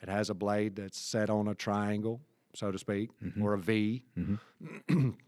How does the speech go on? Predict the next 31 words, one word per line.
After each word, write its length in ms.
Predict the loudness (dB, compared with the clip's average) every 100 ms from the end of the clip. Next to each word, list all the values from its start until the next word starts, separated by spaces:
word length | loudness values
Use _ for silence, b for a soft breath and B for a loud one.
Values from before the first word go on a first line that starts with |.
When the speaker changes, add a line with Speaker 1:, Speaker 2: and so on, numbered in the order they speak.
| _ _ -6
Speaker 1:
And 120 | 0
then 160 | 2 4
it 140 | 2
cuts 260 | 4 2 2
a 60 |
slit 340 | -2 2 2 4
in 100 | 0
the 80 | 0
soil 280 | 0 2
and 100 | 2
drops 240 | 0 -4 -2
that 200 | -4 -2
seed, 240 | -4 -4
places 380 | 4 4 6 2
that 180 | 2 2
seed 260 | 2 0 0
directly 680 | -2 2 2 2 -2 0
in 120 | -2 -2
the 100 | -4
soil, 320 | -6 -8 -12 _ b b
closes 420 | -2 0 0 -2 -4
it 80 |
back 200 | -6 -10 -12
up. 200 | -16 -18 _ b b b
So 160 | 2 4
it's 120 | 6
a 60 |
positive 600 | 2 4 6 4 2 -2 0
seeding 320 | 0 0 -2
situation. 600 | -6 -6 -6 -8 -8 -6
Speaker 2:
Gotcha. 260 | -6 -6